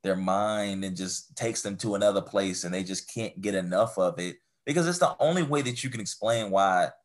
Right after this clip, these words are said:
somebody knows something is bad for them and they just continue to go back. It's like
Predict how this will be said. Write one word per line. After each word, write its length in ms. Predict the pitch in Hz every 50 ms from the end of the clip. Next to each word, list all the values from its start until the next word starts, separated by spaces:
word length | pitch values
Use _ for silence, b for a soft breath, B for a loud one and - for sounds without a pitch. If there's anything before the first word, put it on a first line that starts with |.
| _ _
somebody 360 | - - 110 113 110 104 95
knows 540 | 95 92 92 95 101 110 113 113 113 107 -
something 360 | - 104 98 - - 98 80
is 160 | 85 90 87
bad 300 | 87 92 90 98 98 -
for 80 | - 87
them 220 | 85 87 85 71 69
and 100 | 82 90
they 100 | 90 92
just 220 | 87 - 87 - -
continue 520 | - 85 - - - 95 98 98 98 98
to 180 | - - 92 85
go 180 | 87 87 87
back. 340 | 82 - - - - - -
It's 140 | - 87 - -
like 140 | 87 85